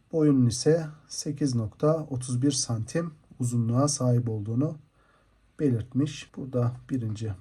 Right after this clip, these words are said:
bölüm Leatherman'in Beats Driver'ıyla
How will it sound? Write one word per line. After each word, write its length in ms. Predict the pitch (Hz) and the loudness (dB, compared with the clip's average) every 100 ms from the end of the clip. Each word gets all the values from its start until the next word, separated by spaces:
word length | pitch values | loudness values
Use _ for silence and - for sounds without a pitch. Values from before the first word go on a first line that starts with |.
| - | -8
bölüm 340 | 104 117 127 - _ _ - - | -6 -6 -8 -12 _ _ -20 -4
Leatherman'in 560 | 123 117 110 113 113 104 - _ - | -2 0 -2 -2 -2 -6 -10 _ -4
Beats 260 | 123 - - | -4 -4 -2
Driver'ıyla 800 | 123 113 110 107 104 107 107 | 0 0 -2 -4 -6 -6 -6